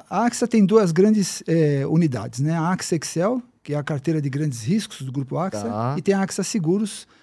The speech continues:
Speaker 1: que faz mais a parte de middle market, né?
Speaker 2: Ah.
Speaker 1: Eu tô como head de Marine da axa Excel, ah, aqui no Brasil e na parte de resseguro na Latam,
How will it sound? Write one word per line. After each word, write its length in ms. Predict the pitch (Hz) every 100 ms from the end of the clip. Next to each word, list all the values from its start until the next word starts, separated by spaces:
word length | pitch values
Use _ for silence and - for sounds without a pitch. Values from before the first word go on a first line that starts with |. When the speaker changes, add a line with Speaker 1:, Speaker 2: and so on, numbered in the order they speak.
| _
Speaker 1:
que 80 | -
faz 220 | 190 185
mais 180 | 190 190
a 80 | 175
parte 300 | 185 185 175
de 80 |
middle 240 | 180 180 190
market, 360 | 156 123 -
né? 220 | 101 104 190
Speaker 2:
Ah. 320 | 202 - 95 -
Speaker 1:
Eu 140 | 185
tô 160 | 185 214
como 180 | 233 190
head 400 | 180 226 220 190
de 100 | 190
Marine 380 | 170 165 190
da 200 | 190 165
axa 180 | 165 -
Excel, 480 | 143 - 151 170 226 -
ah, 220 | - 143
aqui 160 | 135 165
no 80 | 147
Brasil 400 | 156 123 156 185
e 80 |
na 140 | 165 151
parte 260 | 165 151
de 80 | 151
resseguro 460 | 165 160 151 147 139
na 100 | 139
Latam, 440 | 165 160 165 226